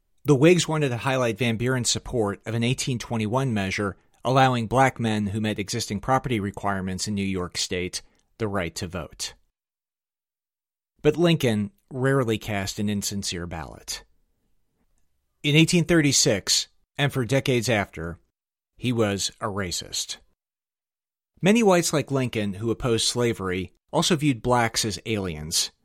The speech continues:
and opposed African Americans pursuing happiness in the country of their birth. The free black community suffered from an array of vicious stereotypes.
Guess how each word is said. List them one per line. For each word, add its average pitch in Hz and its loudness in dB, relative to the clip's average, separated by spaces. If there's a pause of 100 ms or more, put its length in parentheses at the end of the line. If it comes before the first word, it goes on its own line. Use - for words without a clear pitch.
(400)
and 120 -2
opposed 123 0
African 135 0
Americans 123 0
pursuing 110 -2
happiness 101 -2 (260)
in 101 -6
the 98 -4
country 107 -4
of 90 -8
their 98 -2
birth. - -10 (1200)
The 127 -4
free 170 6
black 147 4
community 110 -2
suffered 123 0
from 117 -6
an 104 -2
array 104 0
of 98 -10
vicious 107 -2
stereotypes. - -4